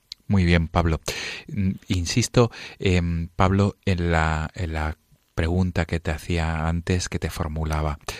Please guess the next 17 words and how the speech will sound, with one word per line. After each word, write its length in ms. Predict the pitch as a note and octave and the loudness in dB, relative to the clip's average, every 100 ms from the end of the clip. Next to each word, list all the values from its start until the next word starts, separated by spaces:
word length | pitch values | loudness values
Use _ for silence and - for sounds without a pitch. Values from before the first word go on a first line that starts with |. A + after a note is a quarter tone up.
| - - - - - | -16 -20 -20 -20 -10
Mensaje 640 | F2+ F2 D#2+ A2 A2 C#3+ | -2 0 2 2 2 0
desde 300 | G#2+ G2+ F2+ | 2 4 4
tu 140 | E2 F2+ | 4 2
experiencia 800 | D#2+ - F2 G#2+ A2+ F#2+ F2 D#2+ | 2 2 2 4 2 -2 -2 -2
de 100 | D#2 | -2
fe, 280 | - D#3+ - _ _ - - _ | 0 0 0 _ _ -20 -20 _
mensaje 540 | - D#2 - G2+ - G2+ | -4 -2 0 0 0 -2
de 60 | |
esperanza, 800 | E2 - E2 F2 A2+ C#3+ - F#3+ - - - - - - - | -2 -2 -2 0 0 -2 -6 -8 -8 -18 -20 -20 -20 -20 -4
desde 220 | D#2+ E2 | 0 2
tu 80 | D#2+ | 2
experiencia 540 | - E2+ F2+ F2 E2+ | 2 2 2 2 0
de 100 | D#2 | 0
fe 300 | - F#2 A2 | 0 -2 -2
en 120 | - E2 | -6 -6
las 160 | D#2 | -4
cofradías, 640 | - - D#2+ E2 A2 D3+ | -6 -4 -4 -2 -2 -4